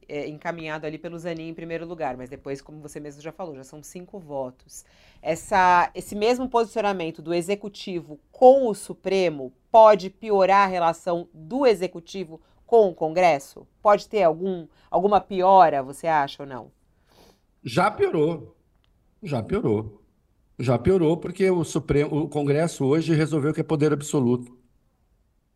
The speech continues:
Speaker 2: E não é de hoje. O, o, o, o, o, o Lira atua como se ele fosse, é, quando ele quer as coisas, o próprio presidente da República.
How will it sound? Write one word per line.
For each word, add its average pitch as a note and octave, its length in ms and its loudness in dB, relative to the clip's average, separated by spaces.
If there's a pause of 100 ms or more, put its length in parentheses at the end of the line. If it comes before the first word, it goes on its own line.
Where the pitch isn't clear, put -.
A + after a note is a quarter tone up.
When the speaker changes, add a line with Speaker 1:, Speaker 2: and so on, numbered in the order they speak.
(140)
Speaker 2:
E G3+ 80 2
não E3 140 4
é A#2 40 0
de A#2 120 -2
hoje. A#2 440 -2 (1400)
O, C#3+ 80 -4
o, C#3+ 300 2
o, C3 1500 0
o, - 20 -4
o, - 80 0
o D#3 40 4
Lira F3+ 320 4
atua D3 600 -6 (140)
como A#2+ 180 -4
se B2 100 -4
ele G#2+ 120 0
fosse, G2 760 -2 (120)
é, D#2 680 -2 (960)
quando G#2+ 200 2
ele G2+ 140 0
quer G#2+ 140 0
as F#2 160 -2
coisas, F2+ 280 -2
o A#2+ 80 0
próprio G2 280 -2
presidente G2+ 260 0
da C3 60 2
República. E3 540 0